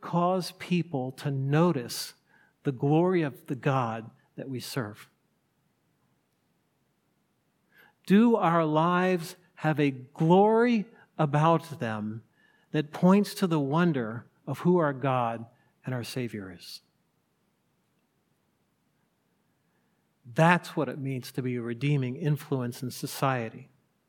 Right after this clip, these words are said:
People see God in us.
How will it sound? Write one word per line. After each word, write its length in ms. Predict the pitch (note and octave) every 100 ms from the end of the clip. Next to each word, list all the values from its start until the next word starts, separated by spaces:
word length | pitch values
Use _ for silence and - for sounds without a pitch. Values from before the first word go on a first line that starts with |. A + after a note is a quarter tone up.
| _ _ _ _ _ _ _ _ _ _ _ _ _
People 420 | - F3 E3+ E3
see 280 | C#3 - D3
God 640 | C3 - C3+ C#3 A2+ G#2 A2 _ _ -
in 160 | B2+ C3
us. 560 | A#2+ G#2+ - - -